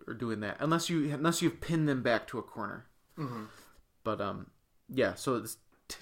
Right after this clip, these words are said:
Speaker 1: tailoring the play style.
Speaker 2: Okay.
Speaker 1: At any rate, it's a very technical game. Obviously, it looks like it's for kids. Super fun.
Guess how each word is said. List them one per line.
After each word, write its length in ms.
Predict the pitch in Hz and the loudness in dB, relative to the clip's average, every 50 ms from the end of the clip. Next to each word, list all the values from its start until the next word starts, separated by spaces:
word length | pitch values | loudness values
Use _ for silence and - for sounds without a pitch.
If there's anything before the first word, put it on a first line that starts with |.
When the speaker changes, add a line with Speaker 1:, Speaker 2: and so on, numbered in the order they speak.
| - | -8
Speaker 1:
tailoring 380 | - 160 160 139 127 117 110 107 | 0 2 4 4 4 2 -2 -4
the 60 | 104 | -6
play 200 | - - 110 117 | -8 -10 -12 -12
style. 320 | - - - - - 127 - _ _ _ _ _ _ - 147 | -12 -14 -14 -14 -14 -16 -18 _ _ _ _ _ _ -18 -14
Speaker 2:
Okay. 180 | 139 - 139 135 - - - - - - _ _ _ _ _ _ _ - | -12 -10 -10 -12 -12 -14 -18 -20 -20 -20 _ _ _ _ _ _ _ 2
Speaker 1:
At 80 | 147 143 | 4 6
any 120 | 147 135 | 6 6
rate, 140 | 127 117 110 | 6 4 4
it's 120 | - - | 2 4
a 40 | 135 | 6
very 140 | 147 160 156 | 8 8 8
technical 300 | 160 165 139 147 - 147 131 | 6 4 0 0 0 0 0
game. 340 | 131 123 120 120 117 120 - - _ _ _ _ - | 2 0 0 0 -2 -4 -8 -14 _ _ _ _ 4
Obviously, 400 | 92 101 110 110 113 - - 113 | 4 4 4 2 -2 -4 -6 -6
it 20 | 107 | -6
looks 180 | 107 101 - | -6 -6 -8
like 120 | 113 - - | -10 -12 -12
it's 100 | - - | -14 -16
for 80 | - - | -14 -14
kids. 300 | - - - - - - _ _ _ _ _ _ - - - - | -12 -12 -12 -14 -18 -20 _ _ _ _ _ _ -20 -20 -20 -12
Super 300 | - - - 143 131 117 | -8 -4 -4 -4 -4 -4
fun. 200 | - - - - | -8 -10 -10 -12